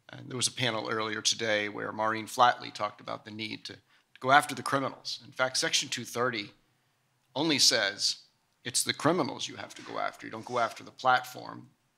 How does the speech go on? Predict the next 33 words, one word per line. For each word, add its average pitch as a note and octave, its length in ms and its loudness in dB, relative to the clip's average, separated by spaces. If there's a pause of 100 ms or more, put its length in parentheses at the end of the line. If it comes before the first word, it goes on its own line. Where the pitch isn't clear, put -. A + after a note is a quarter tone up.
(160)
that, A#2+ 140 -4 (160)
that A2 140 -12
may, A#2 140 -6 (100)
they A2 140 0
may G#2+ 160 -2
have G2+ 160 -6
used A2+ 280 -6
to - 60 -14
put A#2 160 -12
their A2+ 120 -8
content - 480 -8
up. - 180 -12 (480)
But - 140 -6
why D#3 100 4
don't A3 100 2
we C4 80 0
focus - 400 2
on D3+ 80 0
the C#3 60 -4
bad A2+ 320 -2
guys - 340 -4
for - 140 -12
a G2+ 80 -8
while G2 240 -10
and - 100 -12
spend A2+ 220 -6
some A#2+ 160 -4
money B2 260 -4
to G#2+ 80 -8
go G#2+ 160 -8
after - 300 -8
them? - 220 -20
And, G1+ 100 -20